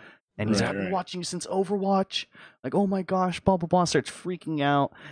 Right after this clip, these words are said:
Speaker 1: And, uh,
Speaker 2: Mm-hmm.
Speaker 1: it's pretty apparent that the kid's, like, really kind. Like, the kid's, like, pretty mature for his age, for fourteen.
Speaker 2: Mm-hmm.
Speaker 1: Like, he's not swearing. He's not, like, fanboying that much, in my opinion.
Speaker 2: Right.
Speaker 1: Um,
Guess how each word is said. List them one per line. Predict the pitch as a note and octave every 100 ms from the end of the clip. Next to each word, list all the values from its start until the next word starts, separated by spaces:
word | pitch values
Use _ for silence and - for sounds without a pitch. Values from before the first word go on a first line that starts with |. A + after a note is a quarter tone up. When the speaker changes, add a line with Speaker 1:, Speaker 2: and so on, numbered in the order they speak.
| - B2+
Speaker 1:
And, | B2 A#2 G#2+
uh, | G#2+
Speaker 2:
Mm-hmm. | G#2+ B2+
Speaker 1:
it's | -
pretty | - D4+
apparent | G4 - C#3 G3+
that | -
the | A#2
kid's, | - A3 D#3
like, | G#2
really | F#2+ G2 C3 F#3+ D#3+
kind. | - - G#2 F2 - -
Like, | A#2 A2+
the |
kid's, | - G#3
like, | D3 -
pretty | - C4+ C4
mature | D3+ - C3 A#2
for | - F2+
his | - F2 E2+
age, | C2 A#1+ - -
for | A2
fourteen. | - A2 - - A#2
Speaker 2:
Mm-hmm. | A#2 B2+ - - _
Speaker 1:
Like, | G#2 G2+
he's | - A#2 A2 G2+ -
not | A#2+ A#2 -
swearing. | - B2 A#2+ A#2 A#2 A#2 A#2 G#2
He's | A#2 G#2+
not, | G#2+ -
like, | G2+ F#2+ - _ _ _ _ -
fanboying | B2 A#2+ A#2 - _ _ - A#2+ A2+ G2+ F#2+
that | A2+ C3
much, | B2+ C3 -
in | C3+
my | B2+
opinion. | B2 - B2 B2 A#2+ A#2+ A#2 A#2 _ _ _ -
Speaker 2:
Right. | G2+ G2 F#2 F2
Speaker 1:
Um, | E2+